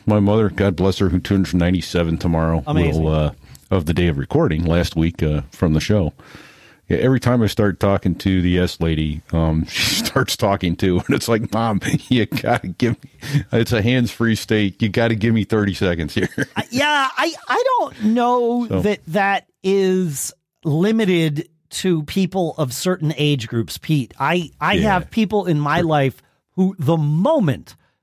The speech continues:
Speaker 2: I start talking to the S lady or the A lady, they're like, "Yeah, I'm just gonna talk to you now." Like, it, it's as though they don't also <laughs> use the A lady or the S lady in their lives and understand how it works.
Speaker 1: Exactly. <laughs>
Speaker 2: Yeah.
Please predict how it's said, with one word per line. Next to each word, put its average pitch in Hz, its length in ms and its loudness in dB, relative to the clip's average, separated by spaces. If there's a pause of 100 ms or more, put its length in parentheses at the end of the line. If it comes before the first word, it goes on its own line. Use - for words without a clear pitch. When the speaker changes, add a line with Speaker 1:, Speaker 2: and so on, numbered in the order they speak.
(120)
Speaker 2:
I 143 140 2
start 165 400 -4
talking 147 600 0
to 147 320 0
the 135 200 -2
S 147 220 0
lady 147 340 0
or 139 140 -2
the 131 180 -2
A 147 200 2
lady, 117 440 -2 (500)
they're 151 260 0
like, 147 360 -2
"Yeah, 269 180 0
I'm 202 120 2
just 190 140 -2
gonna 208 160 0
talk 220 240 -2
to 160 100 0
you 123 80 2
now." 90 360 -2
Like, 170 160 -2
it, 196 200 0
it's 202 220 0
as 175 160 0
though 233 540 0 (400)
they 196 180 0
don't 214 440 -2
also 185 520 0
<laughs> 170 220 0
use 185 200 0
the 170 200 0
A 165 120 2
lady 156 340 2
or 147 60 2
the 143 160 2
S 143 200 -2
lady 135 520 2
in 143 240 2
their 277 240 2
lives 127 480 2
and 139 160 -2
understand 147 560 -2
how 143 160 2
it 113 80 0
works. 131 260 0
Speaker 1:
Exactly. 95 380 -2 (260)
<laughs> - 40 -12 (240)
Speaker 2:
Yeah. - 140 0